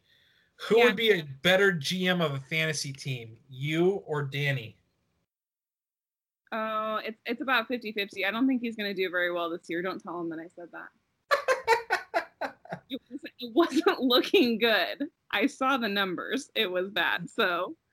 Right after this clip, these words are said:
Speaker 2: um, I think it would be about equally as terrible if either of us <laughs> did it.
Speaker 1: So I sent you the picture today of his team, right? Those two pictures?
Speaker 2: Oh, is that his team?
Speaker 1: That is his team.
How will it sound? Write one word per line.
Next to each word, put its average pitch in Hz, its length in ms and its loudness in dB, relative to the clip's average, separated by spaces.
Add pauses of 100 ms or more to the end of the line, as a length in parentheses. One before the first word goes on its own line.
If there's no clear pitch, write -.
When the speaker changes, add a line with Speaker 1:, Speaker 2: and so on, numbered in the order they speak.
(280)
Speaker 2:
um, 220 180 4
I 208 140 4
think 285 220 2
it 277 40 0
would 240 140 0
be 208 160 -4
about 196 540 0 (160)
equally 220 460 0
as 196 120 -8
terrible 180 400 -2
if 175 140 -6
either 180 320 0
of 254 100 2 (100)
us 269 120 0
<laughs> - 80 -8
did - 180 0
it. - 460 -2 (1040)
Speaker 1:
So 196 480 4 (160)
I 180 100 4
sent 240 480 0
you 233 360 -2 (160)
the 175 180 2
picture 170 640 -2
today 143 300 -2
of 139 100 0
his 135 180 -6
team, 127 360 -6
right? 123 380 -2
Those 139 200 -2
two 151 120 -4
pictures? 165 580 -2 (500)
Speaker 2:
Oh, 311 120 2
is 320 120 2
that 320 180 2
his 294 220 0
team? 269 240 -4 (400)
Speaker 1:
That 190 200 4
is 185 200 4
his 190 260 4
team. 160 400 -2